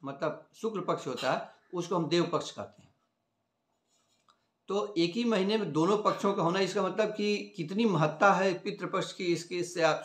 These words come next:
स्वयं अपना आकलन कर लें। तो इस पितृपक्ष में हम अपने पूर्वजों को याद करते हैं और जो लोग पूर्वजों की उपेक्षा करते हैं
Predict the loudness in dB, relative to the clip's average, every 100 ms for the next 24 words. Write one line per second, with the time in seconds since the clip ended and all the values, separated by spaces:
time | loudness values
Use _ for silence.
0 | -4 -2 2 2 2 0 0 -4 -8 -10
1 | -4 -4 -4 -4 -6 -12 _ _ _ _
2 | _ _ _ _ _ _ _ _ _ -12
3 | -6 -6 -6 -8 -6 -6 -2 -2 0 0
4 | 2 2 0 -8 _ -8 -2 2 2 0
5 | -4 -2 -2 0 0 4 4 4 0 -2
6 | -2 -2 -4 -8 -20 _ -20 -20 _ _
7 | _ _ -2 4 4 2 -4 -8 0 2
8 | 4 4 4 2 2 2 0 0 0 2
9 | -2 0 0 2 0 -2 -2 -2 -4 -10